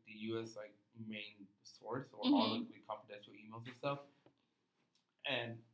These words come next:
Speaker 1: she moved it onto her, her own personal, um,
Speaker 2: Email?
Speaker 1: device, her
Speaker 2: Uh-huh.
Speaker 1: personal, uh, email.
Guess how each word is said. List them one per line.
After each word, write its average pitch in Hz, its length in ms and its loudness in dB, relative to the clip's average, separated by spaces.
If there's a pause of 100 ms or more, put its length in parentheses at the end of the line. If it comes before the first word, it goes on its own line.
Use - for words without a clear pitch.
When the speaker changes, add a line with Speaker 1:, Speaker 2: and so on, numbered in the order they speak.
(140)
Speaker 1:
she 143 220 0
moved 131 240 4
it 131 60 4
onto 117 280 2 (100)
her, 127 300 0 (760)
her 131 60 2
own 131 140 0 (120)
personal, 120 600 -4
um, 92 200 -4 (320)
Speaker 2:
Email? 226 280 10
Speaker 1:
device, 113 180 2 (420)
her 220 80 4
Speaker 2:
Uh-huh. 104 140 6
Speaker 1:
personal, 120 480 0
uh, 107 240 0
email. 123 340 2